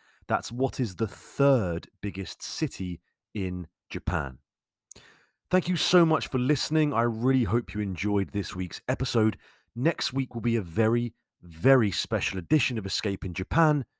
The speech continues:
For all you fans of true crime, you are going to love this. Next week,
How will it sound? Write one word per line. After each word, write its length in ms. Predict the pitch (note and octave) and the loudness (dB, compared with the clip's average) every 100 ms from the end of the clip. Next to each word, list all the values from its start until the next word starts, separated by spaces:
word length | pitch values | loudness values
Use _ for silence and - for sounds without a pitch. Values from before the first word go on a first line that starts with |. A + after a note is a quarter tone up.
| _ _ _ _ | _ _ _ _
For 160 | - B2+ | -8 0
all 200 | E3 F3 | 4 4
you 160 | F3 E3 | 4 0
fans 440 | - D3 C3+ C3 | 0 0 2 0
of 140 | A2+ - | -2 -4
true 300 | - B2+ A#2 | -2 2 2
crime, 560 | - F3+ E3 C#3+ C3 A2+ _ _ _ - | 0 2 4 4 2 -4 _ _ _ -6
you 240 | A#2 D#3 | 0 2
are 120 | D3+ | 2
going 340 | A#2+ B2 A#2+ A2 | 2 0 -2 -4
to 140 | A2 | -4
love 420 | G2 F2 E2 D2+ | -2 0 0 -2
this. 500 | D#2+ D2 - - - _ _ _ _ _ G#2 | -8 -10 -10 -14 -16 _ _ _ _ _ -2
Next 340 | C3+ - - | 0 0 -2
week, 320 | B2 A#2 - | -2 -2 -6